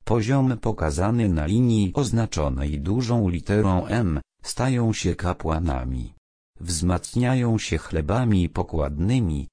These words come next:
przebywają w świetle świecznika i zdolni są złożyć kadzidło na złotym ołtarzu,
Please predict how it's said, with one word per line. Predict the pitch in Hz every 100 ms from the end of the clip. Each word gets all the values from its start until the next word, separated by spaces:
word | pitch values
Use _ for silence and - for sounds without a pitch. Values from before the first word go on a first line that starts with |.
| _ -
przebywają | - 92 80 82 135 127 117 110
w | -
świetle | - - 117 - 87 76
świecznika | 69 - 92 - 127 135 131 127 123
i | 262 117 120
zdolni | 87 90 123 147 127
są | 95 - 107
złożyć | 90 92 85 73 67 67 -
kadzidło | - 92 98 127 120 113
na | 104 90 82
złotym | 80 117 143 127 120
ołtarzu, | - 80 80 104 87 67